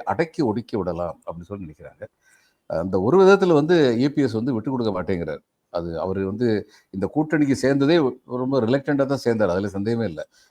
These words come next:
அமித்ஷா யாருக்காக வேண்டிய மு-, நான் மூணு மணி நேரம், நாலு மணி நேரம் உட்காந்து வெயிட் பண்ணுவாரா? இவருக்காக வெயிட் பண்ணாரு. இவர் போகல, அவ்வளவு லேசா போகல. போனதுக்கு அப்புறம் முதல் தரம் அமித்ஷா வந்து சொன்னாரு, "இங்க வந்து என் டி ஏ வந்து ஏ டி எம் கே தான் வழி நடத்தும், இ பி எஸ் தான் முதல்வர்னு" முதல் தரம்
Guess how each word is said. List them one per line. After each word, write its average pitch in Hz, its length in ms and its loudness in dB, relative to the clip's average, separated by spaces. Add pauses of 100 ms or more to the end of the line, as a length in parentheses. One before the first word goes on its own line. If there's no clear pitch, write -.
(100)
அமித்ஷா 147 320 4
யாருக்காக 131 300 8
வேண்டிய 131 240 4
மு-, 110 120 0
நான் 104 160 0
மூணு 127 180 2
மணி 131 140 0
நேரம், 123 160 0
நாலு 110 160 2
மணி 113 140 -2
நேரம் 113 100 0
உட்காந்து 101 220 -4
வெயிட் 98 180 -2
பண்ணுவாரா? 92 320 -4 (360)
இவருக்காக 156 300 6
வெயிட் 156 200 2
பண்ணாரு. 113 280 0 (120)
இவர் 101 200 -6
போகல, 131 280 4
அவ்வளவு 104 220 0
லேசா 117 180 -2 (100)
போகல. 87 240 -10 (540)
போனதுக்கு 170 320 4
அப்புறம் 165 260 2
முதல் 131 240 2
தரம் 151 200 2
அமித்ஷா 139 320 0
வந்து 131 180 -2
சொன்னாரு, 120 320 0 (420)
"இங்க 127 200 0
வந்து 131 180 2
என் 117 160 2
டி 131 80 2
ஏ 131 80 4
வந்து 113 300 0
ஏ 107 100 -2
டி 120 80 0
எம் 110 80 0
கே 110 120 -6
தான் 107 120 0
வழி 98 140 -2
நடத்தும், 95 420 -6 (300)
இ 127 80 0
பி 123 120 0
எஸ் 107 120 2
தான் 110 160 -2
முதல்வர்னு" 104 320 0
முதல் 123 220 4
தரம் 135 200 -2